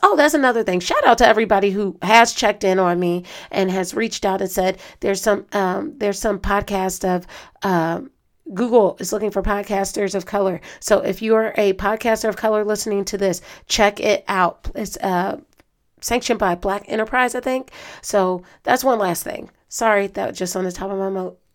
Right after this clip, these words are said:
uh, mind. Remember Frazzle, and I haven't had enough coffee yet. So y'all go out there, get after this week, and check in on your strong people. Without further ado, I look forward to see, meeting you guys. Same time, same place next week.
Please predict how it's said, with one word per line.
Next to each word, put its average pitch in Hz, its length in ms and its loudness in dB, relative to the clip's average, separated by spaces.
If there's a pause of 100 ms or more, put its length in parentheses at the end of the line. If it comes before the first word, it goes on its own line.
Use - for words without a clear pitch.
(260)
uh, 196 200 -4
mind. 185 440 -2 (720)
Remember 196 320 0
Frazzle, 180 480 -4 (360)
and 196 120 -6
I - 20 -8
haven't 185 240 -2
had 180 160 -2
enough 180 220 -2
coffee 185 300 -8
yet. 175 200 -6 (140)
So - 160 -4
y'all 202 240 2
go 220 160 2
out 226 160 2
there, 208 220 0
get 208 180 -2
after 202 240 -2
this 208 240 -2
week, 190 280 -4
and 196 160 -2
check 185 240 -2
in 196 140 2
on 185 160 2
your 180 80 2
strong 175 320 -2
people. 127 480 -6 (320)
Without 175 260 0
further 190 320 -2
ado, 208 440 -6 (320)
I 196 80 -4
look 185 180 -4
forward 185 240 -2
to 190 80 -10
see, - 220 -10
meeting 196 340 -4
you 190 80 -4
guys. 190 320 -4
Same 190 220 -2
time, 190 240 -4
same 196 180 -4
place 190 320 -6
next 202 240 -6
week. 226 300 -6